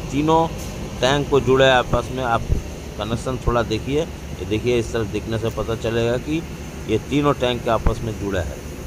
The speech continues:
चलिए अब डब्ल्यूआरए मशीन में देखिए ये main tank से निकला हुआ एक दूसर-, और दूसरा tank साढ़े चार सौ से connect हुआ है। इसके बाद में देखिए pipe जो है आपका एक डब्ल्यूआरए मशीन में ये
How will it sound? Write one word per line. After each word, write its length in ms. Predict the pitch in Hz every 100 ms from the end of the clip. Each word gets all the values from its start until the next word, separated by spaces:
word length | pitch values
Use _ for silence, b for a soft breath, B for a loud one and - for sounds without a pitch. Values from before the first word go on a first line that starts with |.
| - - - - -
चलिए 360 | 135 143 165 170
अब 260 | - 127 117 107
डब्ल्यूआरए 500 | 120 131 156 156 156
मशीन 360 | 151 - 151
में 160 | 147 147
देखिए 460 | 135 131 143 151 147
ये 220 | 107 131
main 300 | 120 123 135
tank 240 | 135 135 135
से 140 | 139
निकला 340 | 135 123 139 139
हुआ 300 | 139 139 147 143
एक 260 | 131 120 123 -
दूसर-, 720 | 117 117 123 127 127 - - 90
और 180 | 113
दूसरा 340 | 101 117 123 135
tank 320 | - 131 135 - -
साढ़े 280 | - 117 131
चार 200 | 131 127
सौ 180 | 127 120
से 240 | 131 127 123 - - - -
connect 340 | 110 127 131
हुआ 280 | 123 127 131
है। 200 | 135 143
इसके 240 | 123 123 120
बाद 220 | 117 123
में 180 | 135 123
देखिए 460 | 123 113 123 120 117 117
pipe 240 | 123 120
जो 120 | 135 131
है 160 | 127 147 - - - - - - - -
आपका 320 | 95 95 107 110
एक 200 | 107 90
डब्ल्यूआरए 500 | 107 110 127 131 127
मशीन 300 | 123 123 127
में 220 | 123 131
ये 200 | 123 120